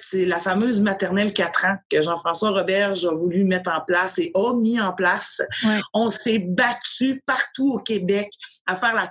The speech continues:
Speaker 1: tournée des C P E, la tournée des milieux familiaux dans dix-sept régions au Québec, euh, pour se mobiliser. Les parents, plus de quarante mille parents ont signé la pétition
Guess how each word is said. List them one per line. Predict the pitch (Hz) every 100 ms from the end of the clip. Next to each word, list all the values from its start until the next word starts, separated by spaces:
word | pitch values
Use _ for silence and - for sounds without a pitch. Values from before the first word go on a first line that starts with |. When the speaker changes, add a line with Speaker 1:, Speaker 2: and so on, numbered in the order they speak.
| -
Speaker 1:
tournée | 320 285 262
des | 233
C | 226 214
P | 208 220
E, | 226
la | 185
tournée | - 254 277
des | 240
milieux | 214 208
familiaux | 208 208 196 180 214 247
dans | 196 196
dix-sept | 190 185 277 302 - 285 285
régions | 208 208 175 226
au | 220
Québec, | 196 196 165 190 226 - 147 - - - - - _ -
euh, | 180 180 180 175
pour | 262 269 277 247
se | -
mobiliser. | 220 214 254 233 254 233 202 165 202 208 - - -
Les | 208 214 -
parents, | 285 247 262 285 277 - -
plus | 262
de | -
quarante | 370 311 285 247
mille | 240 262 214
parents | 202 190 226
ont | 214
signé | - - 226
la | 233 190
pétition | 196 196 - 220 214